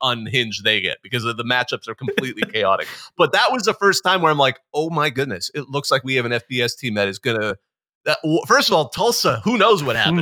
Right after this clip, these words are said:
Speaker 2: Hmm.
Speaker 1: over there? I mean, the best thing you can say about Tulsa is, uh, apparently Biff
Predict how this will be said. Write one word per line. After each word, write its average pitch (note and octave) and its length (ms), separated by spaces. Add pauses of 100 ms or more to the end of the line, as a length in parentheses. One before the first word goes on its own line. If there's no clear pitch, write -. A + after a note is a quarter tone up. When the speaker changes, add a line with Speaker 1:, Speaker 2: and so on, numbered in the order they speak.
Speaker 2:
Hmm. - 20
Speaker 1:
over F2 140
there? E2+ 260 (320)
I D#3 60
mean, E3+ 100
the E3 80
best A3+ 220
thing B3 80
you G3+ 60
can F#3 100
say G3 80
about D#3+ 240
Tulsa F3 320
is, C3 400
uh, C3 240 (120)
apparently C3 560
Biff B2+ 220